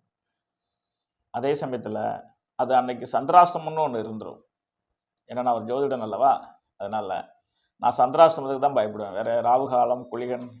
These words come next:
யமகண்டம், கரிநாள், பிரதமை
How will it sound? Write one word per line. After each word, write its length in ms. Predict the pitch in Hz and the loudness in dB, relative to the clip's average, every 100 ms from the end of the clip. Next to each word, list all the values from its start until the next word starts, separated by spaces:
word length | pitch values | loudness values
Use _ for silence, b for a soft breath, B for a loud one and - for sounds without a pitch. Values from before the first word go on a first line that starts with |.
| - | -12
யமகண்டம், 520 | 117 123 120 113 117 117 - _ _ _ _ _ _ | -6 -6 -6 -8 -10 -12 -20 _ _ _ _ _ _
கரிநாள், 420 | 120 123 123 113 107 - _ _ _ _ _ _ - | -4 -2 0 0 -2 -14 _ _ _ _ _ _ -6
பிரதமை 380 | 127 123 117 | -2 0 -2